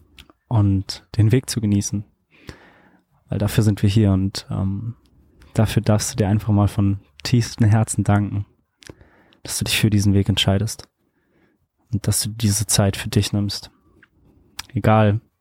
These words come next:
<laughs> wie oft oder wie lang.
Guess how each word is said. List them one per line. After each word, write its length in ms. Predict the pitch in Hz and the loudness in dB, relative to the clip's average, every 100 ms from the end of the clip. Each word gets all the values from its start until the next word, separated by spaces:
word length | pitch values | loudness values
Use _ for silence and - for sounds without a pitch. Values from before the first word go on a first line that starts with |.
| _ | _
<laughs> 300 | _ - - | _ -10 -2
wie 340 | 127 104 117 | 2 4 4
oft 400 | 101 113 - - _ _ - | 4 0 -2 -20 _ _ -4
oder 400 | 110 104 101 113 - - - - - - - - _ - | 0 0 0 -4 -12 -20 -20 -20 -20 -20 -20 -20 _ 0
wie 100 | 110 | 2
lang. 320 | 107 110 | 4 2